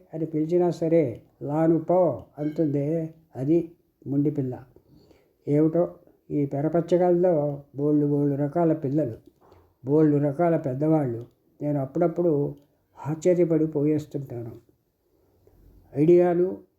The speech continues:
అభిప్రాయాలు. ఇగో మరే, నా దగ్గర కూడా ఐడియాలు, అభిప్రాయాలు ఉన్నాయి తెలుసా? ఒక్క బాబాయ్ దగ్గరే ఉన్నాయి అనుకున్నా కానీ.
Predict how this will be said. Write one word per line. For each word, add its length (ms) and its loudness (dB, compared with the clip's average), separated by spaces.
అభిప్రాయాలు. 800 -4
ఇగో 180 4
మరే, 540 2
నా 100 -4
దగ్గర 280 -2
కూడా 560 0
ఐడియాలు, 680 2
అభిప్రాయాలు 840 0
ఉన్నాయి 320 2
తెలుసా? 540 -4
ఒక్క 180 -4
బాబాయ్ 400 2
దగ్గరే 300 2
ఉన్నాయి 540 0
అనుకున్నా 440 -2
కానీ. 380 -6